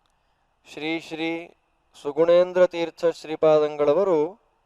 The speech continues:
ಇದೀಗ ಶ್ರೀಕೃಷ್ಣನ ಜಯಂತಿಯ ಉತ್ಸವದ ಪ್ರಧಾನವಾದ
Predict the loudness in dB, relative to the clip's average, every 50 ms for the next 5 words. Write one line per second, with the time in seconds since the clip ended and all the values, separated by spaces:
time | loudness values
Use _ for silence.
0 | _ _ _ _ _ _ _ _ _ _ _ _ _ _ _ -18 -10 -4 -2 -2
1 | 2 4 4 6 6 4 2 -2 _ _ _ _ _ _ _ _ _ _ _ _
2 | _ _ _ _ _ -20 -14 -10 -8 -8 -10 -10 -14 -18 -16 _ -2 0 2 2
3 | 2 2 2 0 -4 -8 _ _ _ _ _ _ _ _ _ -8 -4 -2 -2 -2
4 | -4 -4 -4 -2 2 2 4 2 2 0 -4 -10 _ _ _ _ _ _ _ _
5 | _ _ -20 -20 -20 _ -2 2 4 6 6 6 6 6 4 4 2 -2 -6 _
6 | _ _ _ _ _ _ _ -10 -6 -6 -2 0 2 4 4 6 6 6 6 6
7 | 6 6 6 4 4 4 4 4 4 6 6